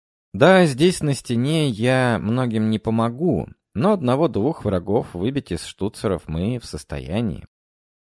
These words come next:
Не менее четырех сотен из полутора тысяч первоначальных татар уже неистово сражались на земляных укреплениях первой линии.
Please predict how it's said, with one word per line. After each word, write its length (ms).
Не 100
менее 300
четырех 400
сотен 540
из 120
полутора 460
тысяч 480
первоначальных 680
татар 320
уже 180
неистово 600
сражались 680
на 120
земляных 480
укреплениях 680
первой 320
линии. 380